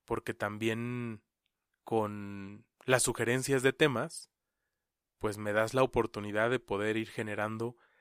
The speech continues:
más y más contenido. Así es que no dudes, eh, en que Camina con Pasión es un podcast que siempre, siempre está pensando también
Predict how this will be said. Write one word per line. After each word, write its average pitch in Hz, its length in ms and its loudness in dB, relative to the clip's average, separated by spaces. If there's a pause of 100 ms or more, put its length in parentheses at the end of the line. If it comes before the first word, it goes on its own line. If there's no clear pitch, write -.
(100)
más 117 520 0
y 117 120 -8
más 104 300 -6
contenido. 95 640 -8 (520)
Así 101 280 -4
es 107 140 -6
que 104 160 -6
no 120 240 2
dudes, 123 520 4 (580)
eh, 104 540 -4
en 110 220 -8
que 101 440 -6
Camina 135 380 2
con 104 160 -4
Pasión 165 500 -2 (760)
es - 260 -4
un 127 140 -4
podcast - 600 2
que 104 120 -4
siempre, 147 600 -2
siempre 143 520 -2 (540)
está - 340 -2
pensando 107 460 -4
también 101 420 -8